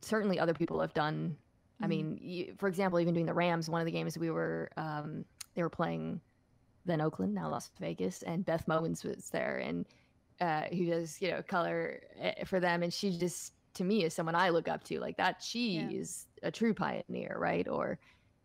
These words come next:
Speaker 1: getting to meet, um, like, being around Doris Burke, who I've had an opportunity to interview. Like, I, those, they are so brave and so talented. I admire them in a lot of ways. I just view myself as trying to,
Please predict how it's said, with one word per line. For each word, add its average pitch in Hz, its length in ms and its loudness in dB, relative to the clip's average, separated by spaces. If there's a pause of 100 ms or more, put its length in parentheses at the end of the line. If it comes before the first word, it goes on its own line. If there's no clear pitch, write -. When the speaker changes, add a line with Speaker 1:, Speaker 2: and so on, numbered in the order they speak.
(140)
Speaker 1:
getting 165 240 2
to 170 120 -2
meet, 160 280 2 (120)
um, 156 500 -2 (600)
like, 69 260 -6 (120)
being 165 160 2
around 156 240 2
Doris 160 260 2
Burke, 185 360 2
who 170 60 2
I've 160 80 2
had 156 120 0
an 147 80 4
opportunity 165 400 -2
to 151 40 -4
interview. 160 400 -2
Like, 160 300 -4
I, 180 280 2 (220)
those, 214 680 2
they 202 180 4
are 170 100 4
so 190 240 2
brave 175 400 0
and 165 140 -2
so 170 160 0
talented. 165 680 -4 (460)
I 156 240 2
admire 160 540 2
them 170 200 0
in 165 60 -2
a 165 40 0
lot 170 140 0
of 175 60 0
ways. 170 440 2
I 170 100 2
just 165 180 -6
view 170 140 0
myself 165 420 -2
as 170 240 -6 (420)
trying 180 440 4
to, 160 640 0